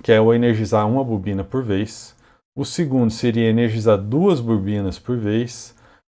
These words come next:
O outro é energizar intercalado. E o quarto tipo seria energizar com modulação. O primeiro tipo,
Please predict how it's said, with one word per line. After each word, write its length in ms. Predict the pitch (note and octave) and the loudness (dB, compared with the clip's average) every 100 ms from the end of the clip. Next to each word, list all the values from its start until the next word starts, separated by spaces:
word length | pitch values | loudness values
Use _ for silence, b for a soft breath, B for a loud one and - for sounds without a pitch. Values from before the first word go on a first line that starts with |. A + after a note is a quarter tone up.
| - | -6
O 140 | C#3 | 4
outro 360 | C#3+ C#3 B2 C#3 | 8 8 6 4
é 80 | C3+ | 2
energizar 760 | C#3 C#3 B2 C3+ A2+ B2+ B2+ - | 4 2 2 0 4 4 4 0
intercalado. 1120 | D#3 F#3+ F3 C3+ C3 A#2 G#2 F#2+ F#2+ A#2 E3 - - | -2 0 2 2 2 2 4 4 2 -2 -8 -14 -6
E 100 | C3+ | 0
o 140 | D3 D#3 - - | 0 -2 -10 2
quarto 420 | C#3+ C#3 D3 D3+ | 6 6 4 -4
tipo 420 | - A#2 A2+ A2+ | -6 -4 -4 -6
seria 540 | - C#3+ B2+ B2 C#3 D3 | -6 -4 -2 0 -2 -2
energizar 760 | B2+ C3 A#2+ A#2+ G#2+ A#2+ B2 | -2 -2 -2 -2 0 0 0
com 180 | - C3+ | -4 -4
modulação. 1000 | C#3 C3 D3+ C#3 D3 D3 C#3+ - G2 D#2+ - _ | -2 0 0 0 0 -2 -4 -8 -8 -8 -16 _
O 80 | A#3 | 0
primeiro 380 | A3+ G3 D3+ A#2+ | 2 2 4 2
tipo, 540 | A2+ - F#3+ - G#2 | 0 -2 -2 -2 -8